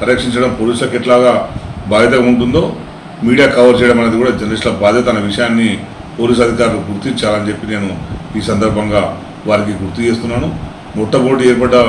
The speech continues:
ఈ ప్రభుత్వం ఆరు నెలలు, ఏడు నెలలు అవుతుంది. అప్పుడే జర్నలిస్టులనే టార్గెట్ చేసుకుంటూ,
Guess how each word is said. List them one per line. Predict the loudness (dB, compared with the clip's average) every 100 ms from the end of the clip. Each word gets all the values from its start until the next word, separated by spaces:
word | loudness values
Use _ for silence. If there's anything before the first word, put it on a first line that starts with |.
| 0 -4
ఈ | -2
ప్రభుత్వం | 0 0 -2 -2 -4 0
ఆరు | 0 0
నెలలు, | 2 2 2 0
ఏడు | 0
నెలలు | 0
అవుతుంది. | 0 -2 -2 -2 -4 -12 -14 -8
అప్పుడే | -2 4 6 6 0 -8 -12 -8
జర్నలిస్టులనే | -2 2 2 4 2 2 0 -2 -10 -16 -16 -12 -10 -10 -12 -16 -18 -10 -2
టార్గెట్ | 2 4 4
చేసుకుంటూ, | 2 0 -2